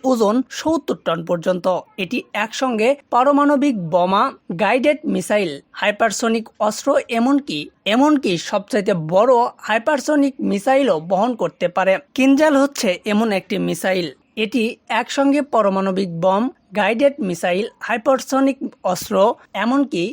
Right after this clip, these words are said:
কিনজাল হাইপারসনিক মিসাইলও বহন করতে পারে। কিনজাল হচ্ছে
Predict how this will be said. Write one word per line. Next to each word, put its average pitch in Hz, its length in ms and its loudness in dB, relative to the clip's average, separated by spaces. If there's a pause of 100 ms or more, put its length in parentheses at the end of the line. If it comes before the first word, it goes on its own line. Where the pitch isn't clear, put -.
(140)
কিনজাল 277 480 0
হাইপারসনিক 208 840 -4
মিসাইলও 208 540 0
বহন 196 320 0
করতে 175 300 -6
পারে। 180 280 -2 (220)
কিনজাল 240 360 0
হচ্ছে 262 300 -2